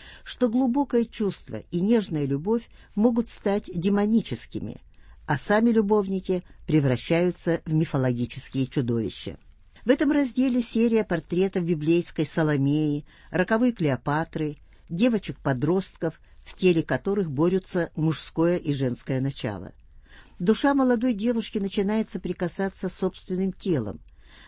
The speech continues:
На одной из картин тело душит душу, хватает за горло огромными пальцами, и глаза девушки от ужаса вылезают из орбит. Вообще, изображение глаз —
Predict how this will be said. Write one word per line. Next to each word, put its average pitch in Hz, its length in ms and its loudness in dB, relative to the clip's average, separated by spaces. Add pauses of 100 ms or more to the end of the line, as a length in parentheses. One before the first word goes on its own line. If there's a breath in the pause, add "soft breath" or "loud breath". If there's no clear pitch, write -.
На 180 180 4
одной 165 240 2
из 156 100 -4
картин 233 520 -4 (280 soft breath)
тело 247 520 2
душит 190 500 -2
душу, 160 560 -4 (380 soft breath)
хватает 180 500 0
за 202 100 2
горло 185 420 2
огромными 160 500 0
пальцами, 170 640 -2 (240 loud breath)
и 156 80 2
глаза 139 340 2
девушки 180 640 -2
от - 220 -6
ужаса 147 360 -2
вылезают 120 560 -2
из 120 120 -6
орбит. 117 500 -6 (320)
Вообще, 208 480 0
изображение 160 720 0
глаз — 208 400 -2